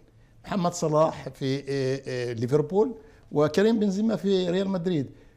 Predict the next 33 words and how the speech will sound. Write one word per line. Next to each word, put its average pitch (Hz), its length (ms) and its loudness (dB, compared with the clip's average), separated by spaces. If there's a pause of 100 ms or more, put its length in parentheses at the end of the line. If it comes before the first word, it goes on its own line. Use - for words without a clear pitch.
(180)
كل 320 120 -4
الوقت 262 360 0
احنا 208 220 -2
يعني 170 260 -2
دائما، 165 500 0
وكمان 170 720 -2
بالمحل 170 400 -4
اللي 139 500 -4
حضرت 135 280 -6
فيه 139 80 -6
المباراة، 127 420 -4 (360)
لما 143 240 -2
بتوصل 180 400 -2
الكرة 151 320 0
لمحمد 147 460 -4
صلاح 160 360 -2
الكل 156 380 -2
ينجن 151 640 2
ويصيح 151 640 -2
وهيك 156 240 -4
بده 143 200 -4
يشجع، 143 400 -2 (440)
ولما 147 240 0
توصل 190 420 0
لبنزيما، 156 1080 2
كريم 175 260 0
بنزيما 175 360 2
نفس 190 260 0
الاشي. 151 380 -4 (420)
فهذا 160 1080 0
اكثر 220 340 -2
اشي 196 180 -4
بهم، 180 420 -2